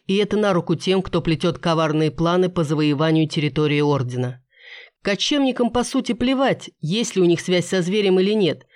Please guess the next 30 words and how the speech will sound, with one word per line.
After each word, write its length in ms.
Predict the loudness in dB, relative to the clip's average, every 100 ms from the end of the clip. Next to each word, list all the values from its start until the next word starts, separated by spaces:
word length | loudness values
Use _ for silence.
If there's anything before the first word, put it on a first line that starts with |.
| -20 _
Они 200 | -2 0
сами 360 | 0 0 2 2
уже 160 | 2
наполовину 540 | 0 0 0 2 2 2
одичали 600 | 0 -2 0 0 0 -4 -10 -6
и 100 | 0
готовы 380 | 0 2 2 2
бросаться 520 | 2 0 -2 0 2
на 160 | 0
всех, 400 | 0 -2 -4 -4 -10 -6
без 260 | -2 0
разницы, 420 | 2 2 2 0 -2
в 60 |
каком 300 | -4 0 2
находятся 520 | 2 0 -2 -2 -2
обличии. 640 | 0 0 -2 -4 -8 -12 -18 _ _ -20 _ _
Договор 540 | -4 -2 0 2 0 0
с 100 | -2
Орденом 380 | 0 2 2
сдерживает 640 | 0 0 0 0 0 0 0
их, 140 | 0
заставляя 500 | 0 -2 0 0 2
не 140 | 2 2
приближаться 640 | 2 2 2 0 -2 -4
к 80 | -6
основным 420 | -2 0 2 2
территориям, 580 | 0 0 0 0 2 0
где 140 | 0
живут 320 | 0 0 0 0
люди. 420 | 0 -2 -6